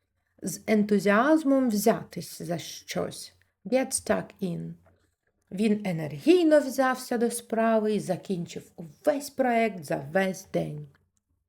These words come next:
The sentence will look like,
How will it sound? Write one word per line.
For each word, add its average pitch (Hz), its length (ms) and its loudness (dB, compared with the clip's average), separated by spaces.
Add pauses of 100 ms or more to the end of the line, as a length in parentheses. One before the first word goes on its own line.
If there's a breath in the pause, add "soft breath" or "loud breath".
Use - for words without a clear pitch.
(1300)
The 165 120 -6
sentence 170 680 -4
will 285 280 0
look 269 300 0
like, 262 480 -4